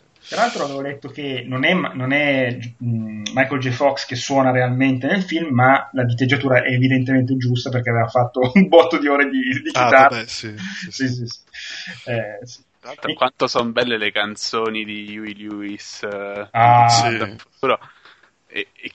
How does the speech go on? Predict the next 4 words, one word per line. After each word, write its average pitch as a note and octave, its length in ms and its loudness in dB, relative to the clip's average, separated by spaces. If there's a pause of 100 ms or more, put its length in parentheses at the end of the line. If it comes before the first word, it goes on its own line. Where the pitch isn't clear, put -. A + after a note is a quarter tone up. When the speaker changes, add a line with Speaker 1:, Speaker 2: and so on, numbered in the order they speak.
Speaker 3:
quanto D#3 720 4
è, B2 320 0
è B2+ 100 -12
bellissima C#3 1000 2